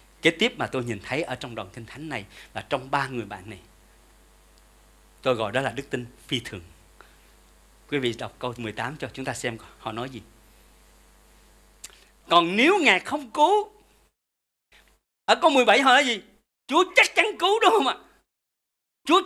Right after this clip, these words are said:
chắc chắn cứu chúng tôi. Cho nên chúng tôi không có quỳ lại đâu. Vua đừng có mơ." Nhưng mà s-, vừa nói xong họ nói câu thứ mười tám: "Nếu,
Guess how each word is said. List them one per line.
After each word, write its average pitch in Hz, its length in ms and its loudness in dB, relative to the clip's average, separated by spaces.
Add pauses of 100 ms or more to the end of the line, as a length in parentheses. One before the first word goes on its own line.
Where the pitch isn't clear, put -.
chắc - 220 4
chắn 349 120 4 (100)
cứu 370 240 -4
chúng 349 140 -10
tôi. 262 280 2 (1400)
Cho 302 80 6
nên 339 200 6
chúng 415 80 -2
tôi 381 80 6
không 415 140 -6
có 453 60 -6
quỳ 311 180 -2
lại 269 180 4
đâu. 311 360 2 (160)
Vua 330 160 -2
đừng 233 200 -4
có 359 140 6
mơ." 349 560 4 (1800)
Nhưng - 80 -4
mà 311 60 6
s-, - 540 -6
vừa 277 120 6
nói 339 180 8
xong 359 200 4
họ 247 100 6
nói 311 180 4
câu 320 120 8
thứ 339 100 -4
mười 247 140 -2
tám: 220 340 -4 (220)
"Nếu, 330 380 4